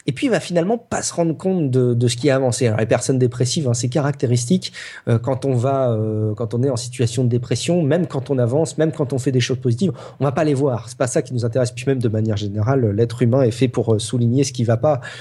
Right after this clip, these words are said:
plutôt que ce qui va bien, en tout cas à la base. Alors voilà, c'est, euh, jouez ce rôle de votre côté, euh, souligner les succès, ça peut, ça peut être utile. Si la personne n'est pas capable de les voir, ça peut être intéressant de l'aider à les voir. Concentre-toi sur l'instant présent.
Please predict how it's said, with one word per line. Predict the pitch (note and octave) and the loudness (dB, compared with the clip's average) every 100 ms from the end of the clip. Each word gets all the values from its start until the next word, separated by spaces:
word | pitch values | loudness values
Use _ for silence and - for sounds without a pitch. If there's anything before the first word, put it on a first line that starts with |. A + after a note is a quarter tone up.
| - | -18
plutôt | - A#2+ C#3 | -12 -2 -2
que | - A2+ G#2+ | 0 2 2
ce | G#2 | 0
qui | - A2 | -2 -2
va | |
bien, | G#2 D3 | 0 2
en | C#3 | 2
tout | - - | -2 -2
cas | B2+ | 0
à | |
la | G#2+ G2+ | 0 0
base. | D3 E3+ B2 - - - | 2 0 -2 -8 -12 -2
Alors | C#3+ C#3+ | 0 2
voilà, | C3 A2 A#2+ | 4 4 2
c'est, | A#2 - | -4 -4
euh, | A#2 | -2
jouez | A2+ E3+ | 0 0
ce | - | 2
rôle | D#3 D#3 F3+ | 2 2 2
de | C#3 | 2
votre | C3 C3 | 2 0
côté, | C#3 B2 F#3 F3+ | 0 2 2 2
euh, | |
souligner | B2 C#3+ C3 C#3+ | 0 -2 0 2
les | C#3+ | 2
succès, | A#2+ A2+ - D#3+ | 0 -2 -2 -2
ça | E3+ G#2+ | -2 -6
peut, | B2+ A2 | -4 -4
ça | G2+ G#2+ | -6 -2
peut | C3+ | -2
être | B2 | -2
utile. | B2+ E3 F3 | -2 0 -2
Si | - | 0
la | A2 | 0
personne | B2 - | 0 0
n'est | B2+ | 0
pas | C3 | 2
capable | C3 B2 A#2 | 2 2 2
de | |
les | A2 | 4
voir, | A2 D#3 | 4 2
ça | - | -2
peut | - | -8
être | - | -4
intéressant | A2 A2+ G2+ D3+ - - - - A#2+ | -2 -2 -2 -4 -6 -14 -18 -8 0
de | |
l'aider | A#2+ D3 C#3+ F#3+ | 2 2 4 2
à | |
les | A#2+ | 2
voir. | G2+ G2+ A2 _ _ _ _ _ _ - - | -2 -4 -8 _ _ _ _ _ _ -20 -6
Concentre-toi | - D#3+ F3+ D#3 D#3+ E3+ | -2 0 0 0 0 0
sur | D#3+ B2+ | -2 0
l'instant | C3 B2+ C3+ | -2 0 -2
présent. | - C3+ D3+ | 0 2 2